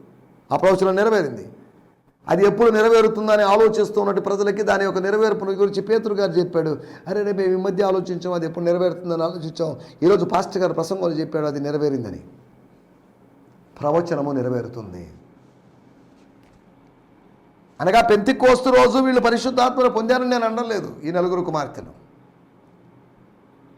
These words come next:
నాన్నగారేమో వక్త, ఈ నలుగురు కుమార్తెలు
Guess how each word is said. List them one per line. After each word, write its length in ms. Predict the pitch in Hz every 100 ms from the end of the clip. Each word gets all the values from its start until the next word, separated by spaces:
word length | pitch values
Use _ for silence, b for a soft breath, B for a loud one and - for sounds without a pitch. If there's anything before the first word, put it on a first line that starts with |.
| _ _ _ _ _ _ _ _ _ _ _ _ _ _ _ _ _ _ _ _ _ _ _ B B B
నాన్నగారేమో 760 | 113 123 170 240 254 262 269 269
వక్త, 680 | 160 156 - - - - - - _ _ _ _ _ _ _ _ -
ఈ 100 | 165
నలుగురు 420 | 160 170 190 185
కుమార్తెలు 880 | 180 165 165 160 151 143 147 151 180